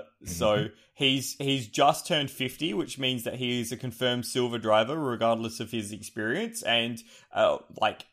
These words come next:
Speaker 2: he, that is, that is just a, a ridiculous amount of experience. So that's, that's Team Penske. You then have, uh, two of the other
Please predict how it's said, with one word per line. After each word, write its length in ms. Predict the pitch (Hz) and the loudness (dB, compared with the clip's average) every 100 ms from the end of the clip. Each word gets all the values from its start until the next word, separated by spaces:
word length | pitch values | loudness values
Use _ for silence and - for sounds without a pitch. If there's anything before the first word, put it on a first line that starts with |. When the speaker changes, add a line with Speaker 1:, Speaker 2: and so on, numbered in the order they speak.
| _ 120 | _ -12
Speaker 2:
he, 240 | 139 113 | -8 0
that 140 | 131 135 | 2 4
is, 200 | 131 - | 2 2
that 140 | 139 | 0
is 140 | 127 - | 0 -4
just 180 | 123 | -4
a, 340 | 131 - 120 87 | -4 0 0 0
a 40 | |
ridiculous 520 | 127 127 135 135 127 | 0 0 0 -2 -4
amount 260 | 127 113 110 | -2 -2 -2
of 60 | 104 | -4
experience. 520 | - 117 110 104 104 | -10 -6 -6 -6 -4
So 160 | 120 117 - | -4 -4 4
that's, 300 | 165 254 - - | 6 6 4 0
that's 240 | 180 226 - | 2 2 0
Team 240 | 214 175 | -4 -2
Penske. 540 | - 151 - 120 110 | -2 -4 -4 -4 -2
You 140 | 123 156 | -2 0
then 180 | 190 202 | 0 0
have, 340 | 185 170 - _ - | 0 0 -4 _ -2
uh, 360 | - 135 131 123 - - | 6 8 8 4 -4 -12
two 240 | - 185 | -2 2
of 80 | 190 | 4
the 120 | 165 | 4
other 460 | 139 143 151 147 | 4 6 4 4